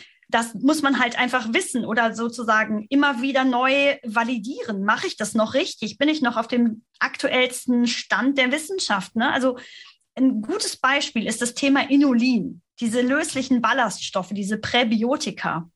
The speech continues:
ne? Jahrelang wurden die empfohlen für Patienten mit Reizdarm, mit, mit Darmbeschwerden und so weiter als lösliche Ballaststoffe.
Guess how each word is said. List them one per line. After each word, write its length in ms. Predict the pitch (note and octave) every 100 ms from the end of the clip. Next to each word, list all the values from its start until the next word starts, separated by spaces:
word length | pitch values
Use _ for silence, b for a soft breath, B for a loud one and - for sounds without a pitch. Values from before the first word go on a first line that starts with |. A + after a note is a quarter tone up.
| -
ne? 240 | A#3 D4+ B B B B -
Jahrelang 1120 | A3+ B3+ C4+ F#4+ F4+ C#4 C#4 A#3 G#3+ A3 C#4+ - _ _ _ _ _ _ -
wurden 380 | B3 D4+ D4
die 180 | A#3+ C#4
empfohlen 540 | C4+ B3 - C4 D4 D4
für 160 | C#4
Patienten 560 | B3 A3 - B3+ C4 A#3+
mit 240 | A3+ -
Reizdarm, 880 | G3+ B3 C4+ - - A3+ A3+ A3 A3
mit, 280 | G#3+ G#3+ -
mit 200 | A#3 A3+
Darmbeschwerden 720 | - A3+ B3+ A3+ - G#3 G3
und 120 | F#3+
so 140 | G#3 F#3
weiter 320 | F#3+ G#3+ G3
als 240 | E3+ F#3+
lösliche 480 | A#3+ D4 D4+ B3+ A#3
Ballaststoffe. 960 | F#3+ G3+ F#3+ F#3 - - F#3+ F3+ F3+